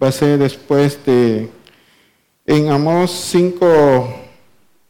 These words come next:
dieciocho, dice, "Haz de los que desean el día de Jehová.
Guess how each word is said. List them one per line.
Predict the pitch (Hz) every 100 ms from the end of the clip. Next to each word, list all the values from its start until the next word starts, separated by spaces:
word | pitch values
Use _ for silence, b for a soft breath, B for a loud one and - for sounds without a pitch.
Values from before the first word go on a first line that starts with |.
| -
dieciocho, | 143 143 196 190 175 - 151 143 - _ _ _ _ _ _ _ _ _ _ _ _ _ _ _ _ _ _ _ _ _ _ _ _ _ _ _ _ _ _ _ _ _ _ _ _ _ _ _ _ _ _ _ _ _ _ _ _
dice, | - 165 165
"Haz | 165 180
de | 202
los | 190
que | 180
desean | 160 175 190
el | 185 170
día | 190 190
de | 190
Jehová. | 190 165 185 220 -